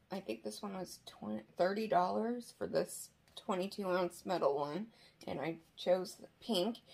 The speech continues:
You can also get sleeves to, for them. I didn't know that, or I would have. Um, they're, like, twelve dollars, and you can get 'em in a variety of colors, just like the bottles come in a variety of colors. And, yeah, I think it's a good deal. They always have really good sales. Like,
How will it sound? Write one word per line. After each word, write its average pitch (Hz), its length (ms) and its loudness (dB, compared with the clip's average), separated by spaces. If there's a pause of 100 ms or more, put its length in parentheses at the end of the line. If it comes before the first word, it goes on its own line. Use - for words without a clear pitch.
(240)
You 208 120 -2
can 254 140 2
also 311 200 -2
get 320 200 2
sleeves 170 340 0
to, - 120 -8 (240)
for 214 160 4
them. 233 440 0
I 175 100 2
didn't 170 220 -2
know 147 120 0
that, 165 140 0
or 143 100 2
I 131 60 4
would 147 220 2
have. 208 280 0 (540)
Um, 165 360 2 (640)
they're, 170 220 6
like, 170 180 6
twelve 196 240 -2
dollars, 175 380 4
and 165 140 -4
you - 40 -12
can 156 120 -8
get 156 100 -6
'em 160 140 -2
in 160 100 -2
a 160 60 -2
variety 156 360 4
of 175 100 -2
colors, 147 420 -4
just - 180 -12
like - 140 -10
the - 80 -18
bottles 151 300 -2
come 160 180 -8
in 156 60 -4
a 165 40 0
variety 143 340 0
of - 80 -8
colors. 156 520 -6 (720)
And, 202 520 -4 (540)
yeah, - 260 -2
I 196 120 2
think 214 200 -4
it's - 140 2
a - 40 -6
good 202 160 4
deal. 170 260 6
They 175 180 4
always 185 320 2
have 185 400 4 (300)
really 160 360 0
good 160 220 0
sales. 147 380 6
Like, 123 280 2